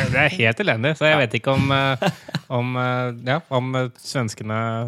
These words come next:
Speaker 1: har, eh, blinde aviskommentatorer, eh, eller hva som er problemet.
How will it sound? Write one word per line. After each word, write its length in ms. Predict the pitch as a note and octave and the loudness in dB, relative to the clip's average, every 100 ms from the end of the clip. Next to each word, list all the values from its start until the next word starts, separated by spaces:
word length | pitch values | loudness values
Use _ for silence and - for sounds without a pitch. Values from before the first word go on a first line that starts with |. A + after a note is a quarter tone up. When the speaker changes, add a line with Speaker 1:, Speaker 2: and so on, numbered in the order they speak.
| A#2 - | -8 -8
Speaker 1:
har, 260 | - A2 G#2+ | -2 0 0
eh, 560 | A2 A2 A2 - _ C3 - _ _ _ _ | -2 -4 -6 -10 _ -20 -20 _ _ _ _
blinde 560 | A#2+ A#2 B2 G2 G2 B2+ - | -4 0 0 0 -2 -6 -6
aviskommentatorer, 880 | - A2+ G2+ - G#2+ G#2 G2+ A2 D#3 - - | -6 -4 -4 -6 -6 -4 -4 -4 -6 -8 -4
eh, 340 | A#2 A#2 A#2 | -2 0 -2
eller 220 | A2 A2+ | -4 -4
hva 140 | A2+ A2 | -4 -6
som 120 | - | -6
er 60 | A2 | -6
problemet. 340 | A#2 G#2 A#2 | -6 -8 -10